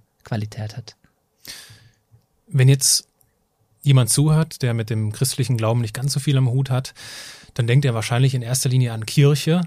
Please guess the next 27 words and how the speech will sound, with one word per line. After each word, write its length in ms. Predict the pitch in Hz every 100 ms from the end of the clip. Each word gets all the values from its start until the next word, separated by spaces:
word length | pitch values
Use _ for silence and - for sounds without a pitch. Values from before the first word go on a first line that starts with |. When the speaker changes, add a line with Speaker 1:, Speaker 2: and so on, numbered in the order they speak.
| - _ _
Speaker 1:
Mhm. 120 | 143
Speaker 2:
Da 220 | 139 156 - _ - 160 151 151 -
bröckelt 440 | 135 110 120 135 131
der 80 | 117
Staub 280 | - 143
von 160 | - 147
der 300 | 143 139 139 - _
Wand. 380 | 123 156 170 - - - - - _
Ähm, 500 | 123 120 123 123 - _ _
und 160 | 127
es 60 | 123
ist 120 | 139
ja 100 | 135
wirklich 240 | 135 139 127
dieses 160 | 131
Gefühl, 300 | 123 - 190
wenn 80 | 180
man 140 | 135
bei 80 | 117
euch 220 | 120 123
hier 260 | - 117 113
in 140 | 123
Augsburg 680 | 117 151 - - 160 165 - - - - _ _
in 140 | 139
die 80 | 127
Räumlichkeiten 640 | 113 123 165 - 135 135 135
kommt, 420 | 127 127 131